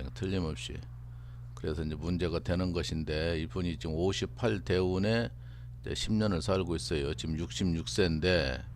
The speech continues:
에, 그동안에도 트러블이 많이 있었는데 내년에는 이제 깨진다. 배우자가 그동안에 잘 살아왔으나,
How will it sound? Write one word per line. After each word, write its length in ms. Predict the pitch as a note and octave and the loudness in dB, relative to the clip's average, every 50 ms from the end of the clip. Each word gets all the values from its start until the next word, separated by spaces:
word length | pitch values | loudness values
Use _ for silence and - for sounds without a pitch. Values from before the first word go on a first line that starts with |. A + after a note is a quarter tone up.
| - - - - - - - - - - - - - - | -10 -10 -10 -10 -10 -10 -10 -10 -10 -10 -10 -8 -8 -6
에, 160 | - - D2 - | -6 -6 -4 -4
그동안에도 480 | - F#2+ E2+ G#2+ G2+ G2+ G2 F#2 F2 | -2 2 4 6 6 6 6 4 2
트러블이 440 | - - - C3+ B2 A#2 G#2 G#2 F#2+ | 2 4 8 8 8 10 8 6 4
많이 280 | E2 F2+ F2+ F#2 F#2 F#2 | 6 6 6 6 6 4
있었는데 640 | E2+ - G2+ G2 F#2+ F#2 F#2 F2+ F2+ E2+ G2+ G#2 F2 | 2 2 2 4 4 4 4 4 4 2 2 2 2
내년에는 540 | D#2 F2+ F#2 G2+ G#2+ G#2+ G2+ G#2 F#2+ F#2+ | 4 4 6 6 6 6 6 4 4 4
이제 140 | F2+ F2+ F2+ - | 2 2 0 2
깨진다. 520 | - A2 G#2+ G2 F#2+ F#2 F2 D#2 D#2+ D#2 | 2 2 2 2 2 2 2 2 2 0
배우자가 1000 | - F2 E2 E2+ E2 D2+ D#2+ D2+ C#2+ C#2 C2+ C#2 C#2+ D2 C#2+ C#2+ C2+ C2+ C2 - | 2 2 2 2 2 0 0 -2 -2 -2 -2 -2 -2 0 -2 -2 -2 -4 -6 -8
그동안에 440 | - - - F#2 F#2 F#2+ F2+ F2 D#2+ - | -8 -4 -2 0 2 2 2 2 0 0
잘 240 | - - F2+ F2+ | 0 0 0 2
살아왔으나, 960 | E2 G#2 G2 G2 F#2 E2+ E2+ E2+ - - F#2 F2 D#2 D#2+ F2 E2+ C#2+ B1 A1+ | 2 2 4 4 4 4 2 2 0 0 -2 0 0 2 2 0 0 -2 -4